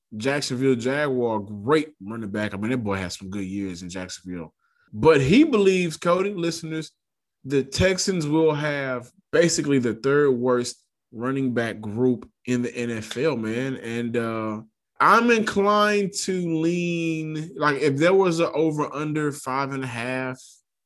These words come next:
where they would rank, I probably would take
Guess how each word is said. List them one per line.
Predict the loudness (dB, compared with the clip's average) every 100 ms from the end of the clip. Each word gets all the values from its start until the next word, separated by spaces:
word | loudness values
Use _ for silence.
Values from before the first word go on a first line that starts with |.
| _ _ _ _ _
where | -4 4
they | 4
would | 4 2
rank, | 0 0 -2 -2
I | -2
probably | -2 -2 -2 -2 -2 -4
would | -4 -10
take | -12 -10 -10